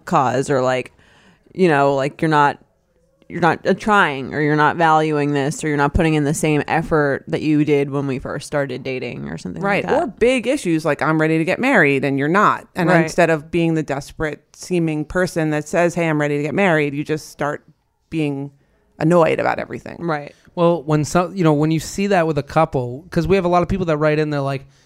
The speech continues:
Speaker 3: "Is timing ever an excuse?" So they'll be like, th-, 'cause you'll have people that'll be like, I get this question a lot over D Ms where it's like, um, they'll, they'll, like, say, like,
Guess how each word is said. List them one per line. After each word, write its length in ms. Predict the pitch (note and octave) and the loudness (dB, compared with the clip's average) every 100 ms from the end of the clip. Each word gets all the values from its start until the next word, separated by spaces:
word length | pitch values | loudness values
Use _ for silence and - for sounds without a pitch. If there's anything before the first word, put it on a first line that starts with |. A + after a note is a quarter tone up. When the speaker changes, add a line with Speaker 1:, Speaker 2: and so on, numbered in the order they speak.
| _ _ - | _ _ -6
Speaker 3:
"Is 200 | D#3 - | -4 -4
timing 600 | - E3+ F3+ F#3 F3 E3 | -4 -2 0 0 2 2
ever 260 | D3+ D3 C#3 | 4 2 2
an 80 | |
excuse?" 800 | C3+ C3+ - C3+ A2 - - - _ _ _ _ _ _ - | -2 -8 -14 -12 -12 -16 -20 -20 _ _ _ _ _ _ -8
So 220 | - D#3 | 0 2
they'll 120 | D3 | 2
be 100 | C#3 | 2
like, 320 | C#3+ C#3 C#3 C#3 | 0 0 -6 -12
th-, 280 | D#3 D#3+ F3 | -12 -12 -6
'cause 280 | D#3+ C#3+ - - _ _ _ - | -6 -6 -14 -20 _ _ _ 0
you'll 100 | D#3 | 0
have 120 | E3+ | 2
people 200 | F3+ E3 | 0 2
that'll 140 | D#3 | 0
be 60 | C#3+ | 0
like, 240 | C#3 C3+ _ _ _ _ _ _ - | -4 -6 _ _ _ _ _ _ 0
I 140 | F#3+ | 0
get 200 | F3+ D#3+ | 2 -2
this 140 | D3+ | -4
question 300 | - C#3+ - C3 | 0 -2 -2 -6
a 40 | |
lot 260 | B2+ B2 B2 | -6 -8 -10
over 200 | C3+ A#2+ | -12 -12
D 240 | A2+ B2+ | -8 -6
Ms 280 | B2+ B2+ A#2 | -4 -6 -10
where 80 | A#2 | -14
it's 120 | A2+ | -14
like, 280 | B2+ A#2 - _ _ _ _ _ _ _ - | -14 -16 -18 _ _ _ _ _ _ _ -4
um, 400 | B2+ B2 A#2+ C3 - _ _ _ | -2 0 -2 -8 -20 _ _ _
they'll, 280 | C3+ D#3 E3 | 0 0 0
they'll, 280 | D3 D#3 D3+ | 0 0 2
like, 240 | C#3+ C#3 | 0 -2
say, 320 | - E3 D#3 | -4 0 0
like, 360 | D3 C3 B2+ | 0 -2 -8